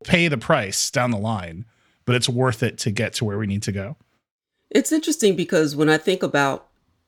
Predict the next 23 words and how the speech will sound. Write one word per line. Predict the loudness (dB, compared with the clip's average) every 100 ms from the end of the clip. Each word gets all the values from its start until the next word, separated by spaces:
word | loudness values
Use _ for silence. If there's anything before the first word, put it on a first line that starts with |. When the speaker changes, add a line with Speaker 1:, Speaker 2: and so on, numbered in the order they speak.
| _ _ _ _
Speaker 2:
crypto | -2 0 2 2 4
life | 4 2 0
before | -8 2 2 2
companies, | 2 0 4 2 2 0 -6 -10 -14 _ _ _ _ -2
it | 2
really | 4 4
wasn't | 4 2 2
about | 2 0 -4
companies. | -10 -8 -10 -10 -16 -8 4
Speaker 1:
Mm-hmm. | 6 6 4
Speaker 2:
The |
whole | 0 0
point | 2 2 4
of | 4
it | 2
is | 2
decentralization | 0 2 0 0 -4 0 2 2 2 0 0
and | 2
not | 2 0
having | 0 0 2 2 2
a | 0
centralized | 2 0 2 0 2 2 -2 -4
structure, | -6 0 0 0 -2 -2